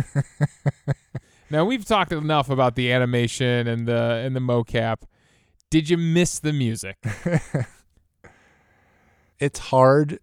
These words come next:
Speaker 2: to redo something when the original was successful, because that's, that's what you're competing against. If, if the first thing is, like, something that is p-, overall pretty well received,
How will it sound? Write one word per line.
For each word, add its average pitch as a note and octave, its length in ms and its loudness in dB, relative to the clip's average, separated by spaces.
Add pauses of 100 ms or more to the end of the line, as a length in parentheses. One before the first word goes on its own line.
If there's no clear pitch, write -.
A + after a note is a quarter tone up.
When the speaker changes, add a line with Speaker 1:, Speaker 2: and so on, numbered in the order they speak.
Speaker 2:
to - 140 -4
redo G#2+ 760 0
something A2 460 -2
when G2+ 140 0
the G2 100 0
original F#2 760 0
was F2 400 -2
successful, - 800 -10 (920)
because G#2+ 320 -2
that's, - 480 0 (300)
that's A2 320 0
what A#2 120 -2
you're G2 100 -2
competing F#2 420 -4
against. D#2+ 480 -10
If, - 160 -12
if G#2 140 -10
the - 120 -6
first - 360 -2
thing A2 180 2
is, G2+ 140 -2
like, F#2+ 240 -2
something F#2+ 480 -2
that F#2 160 -2 (160)
is F#2+ 140 -8
p-, - 240 -16 (320)
overall G2+ 540 0
pretty G#2+ 240 -4
well F#2 260 0
received, F#2 580 -8